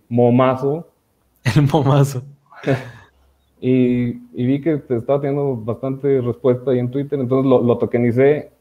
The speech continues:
Speaker 1: y la mitad que se, que se vendió lo, lo doné a una fundación de green N F Ts. Entonces, sí, o sea, el chiste es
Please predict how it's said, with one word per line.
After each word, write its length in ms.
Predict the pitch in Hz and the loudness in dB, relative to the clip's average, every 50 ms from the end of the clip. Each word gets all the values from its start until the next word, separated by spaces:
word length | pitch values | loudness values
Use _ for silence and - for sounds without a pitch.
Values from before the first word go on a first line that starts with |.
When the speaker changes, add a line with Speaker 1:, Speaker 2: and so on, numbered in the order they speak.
| _ _ _ | _ _ _
Speaker 1:
y 120 | 127 117 | -4 -2
la 100 | 113 110 | -2 0
mitad 600 | 110 113 107 107 - 120 123 127 131 131 131 - - _ _ _ _ _ _ _ _ _ _ _ _ _ _ _ _ _ _ _ | -2 -2 -2 2 4 4 6 4 4 0 -4 -12 -20 _ _ _ _ _ _ _ _ _ _ _ _ _ _ _ _ _ _ _
que 80 | 113 98 | -8 -2
se, 100 | - 117 113 85 107 107 - | 0 0 0 0 -2 -4 -6
que 120 | 107 98 | -8 -6
se 100 | - 110 | -4 -4
vendió 580 | 104 107 104 104 113 120 135 170 180 165 - _ _ _ - | -4 -4 -2 0 0 0 0 0 -4 -8 -14 _ _ _ -6
lo, 480 | 104 104 98 98 95 90 87 80 - - | -4 -2 -2 -2 -2 -4 -4 -6 -8 -6
lo 120 | 95 104 104 | -4 -2 0
doné 360 | 104 104 104 107 107 113 113 | 0 0 0 -2 -2 -2 -2
a 160 | 113 110 107 | -2 -2 -2
una 720 | 104 107 110 110 113 110 107 101 98 98 92 95 98 90 - - - _ _ _ _ _ | -4 -4 -4 -4 -4 -4 -4 -4 -6 -6 -8 -10 -12 -14 -16 -20 -20 _ _ _ _ _
fundación 600 | - 120 117 110 107 101 - 117 110 110 110 110 | -2 -2 2 2 2 2 4 4 2 2 2 2
de 160 | 104 104 98 | 2 2 2
green 560 | 98 110 113 113 113 113 110 107 107 104 - - _ _ - | 2 2 0 2 2 2 0 0 -2 -2 -4 -8 _ _ -8
N 160 | 120 110 107 | -6 -4 -4
F 100 | 107 - - | -4 -6 -6
Ts. 340 | 107 104 101 - _ _ _ _ _ _ _ _ _ _ _ _ _ _ - - _ | -4 -4 -4 -6 _ _ _ _ _ _ _ _ _ _ _ _ _ _ -20 -20 _
Entonces, 960 | - 101 - 113 110 107 98 - 110 101 95 98 - _ _ _ _ _ _ _ _ _ _ _ _ _ _ | -14 -6 -2 -2 0 0 0 0 -2 -2 -2 -2 -8 _ _ _ _ _ _ _ _ _ _ _ _ _ _
sí, 200 | - 160 165 151 135 | -4 -2 -2 -2 -2
o 80 | - 95 | -4 -2
sea, 220 | 98 92 92 - - | -2 -4 -4 -6 -8
el 140 | 95 95 90 | -8 -6 -2
chiste 320 | - 113 113 - 120 110 | -2 -4 -2 0 0 0
es 240 | 104 104 - _ | 0 0 -4 _